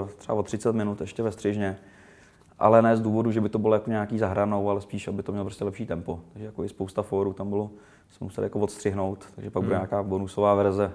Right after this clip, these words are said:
Speaker 1: na Blu-ray, kde to, kde to všechno bude.
Speaker 2: Mhm.
Speaker 1: Ale ne, jako ne,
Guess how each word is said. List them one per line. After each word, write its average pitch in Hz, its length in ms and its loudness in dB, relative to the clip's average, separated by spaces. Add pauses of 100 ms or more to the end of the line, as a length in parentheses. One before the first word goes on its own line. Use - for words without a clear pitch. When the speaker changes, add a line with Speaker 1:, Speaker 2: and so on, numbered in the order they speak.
Speaker 1:
na 98 100 0
Blu-ray, 101 420 2
kde 101 140 -8
to, 104 120 -10
kde 98 160 -6
to - 120 -14
všechno 104 260 -6
bude. 95 240 -2 (200)
Speaker 2:
Mhm. 131 240 -4 (380)
Speaker 1:
Ale 110 160 8
ne, 107 140 4
jako 107 160 4
ne, 110 180 6